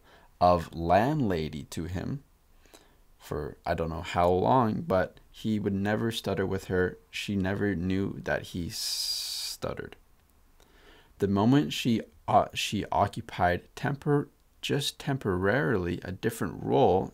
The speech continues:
as the registrar of voters, he struggled and stuttered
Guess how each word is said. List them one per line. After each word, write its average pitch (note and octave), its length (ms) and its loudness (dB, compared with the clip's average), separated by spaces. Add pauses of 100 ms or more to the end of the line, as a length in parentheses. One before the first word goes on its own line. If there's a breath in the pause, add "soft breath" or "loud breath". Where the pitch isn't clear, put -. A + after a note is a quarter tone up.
(140)
as F2 260 0
the F2 160 -2
registrar F#2 880 0
of E2+ 160 -2
voters, - 880 -2 (1500 soft breath)
he B2 560 2 (840)
struggled - 840 0 (640)
and F#2 180 0
stuttered E2+ 540 0